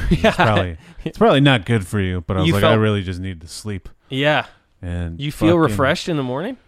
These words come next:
Speaker 2: Uh, yeah, not too bad. Yeah,
Speaker 1: All right.
Speaker 2: uh, that was, that was another thing too. I was like, I was worried about being all groggy and shit.
Speaker 1: Yeah.
Speaker 2: But yeah,
Speaker 1: That's how most of that shit does.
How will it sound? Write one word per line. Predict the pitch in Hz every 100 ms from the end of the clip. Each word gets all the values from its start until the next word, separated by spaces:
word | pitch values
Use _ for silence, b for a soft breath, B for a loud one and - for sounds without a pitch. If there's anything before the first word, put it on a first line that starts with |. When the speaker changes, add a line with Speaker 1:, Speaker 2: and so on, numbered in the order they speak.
| _ _ -
Speaker 2:
Uh, | 143 143 147 147 143 143 139 135 131 113
yeah, | 139 165 175
not | 131 143
too | - 123
bad. | 113 107
Yeah, | 113 113
Speaker 1:
All |
right. | - 180
Speaker 2:
uh, | 139
that | 151
was, | 156
that | 139
was | 120
another | 110 110 98
thing | 98 92
too. | 98
I |
was | 90
like, | 90 87
I | 92
was | 87
worried | 90 87
about | 92 92
being | 98
all | 90 90
groggy | 101 98 90 92
and | 92
shit. | 135
Speaker 1:
Yeah. | 160 135 107
Speaker 2:
But | 98 - -
yeah, | 104 98 - _ _ _
Speaker 1:
That's |
how | 165
most | 143 147 -
of | 113
that |
shit | 117 120 107
does. | 110 110 107